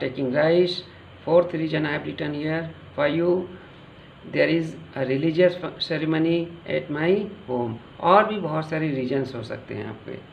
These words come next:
ठीक है? तो आपको वो लिख सकते हैं आप लोग, ठीक है? और अगर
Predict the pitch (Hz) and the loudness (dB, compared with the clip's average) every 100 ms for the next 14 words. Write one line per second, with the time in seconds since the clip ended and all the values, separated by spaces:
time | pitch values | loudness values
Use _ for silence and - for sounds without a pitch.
0 | - - - 190 226 302 - - - - | -20 -14 -4 0 0 -2 -6 -18 -16 -6
1 | 131 131 139 139 - 156 165 214 285 - | -4 -2 -2 -4 -6 -2 2 2 0 -8
2 | - - 139 131 - 110 - 107 107 107 | -20 -12 -8 -6 -6 -8 -8 -8 -6 -8
3 | 113 110 104 113 - - - 190 226 247 | -12 -12 -14 -14 -20 -16 -4 -4 -2 -6
4 | - 123 131 - 127 139 135 | -6 -4 -4 -4 -6 -6 -6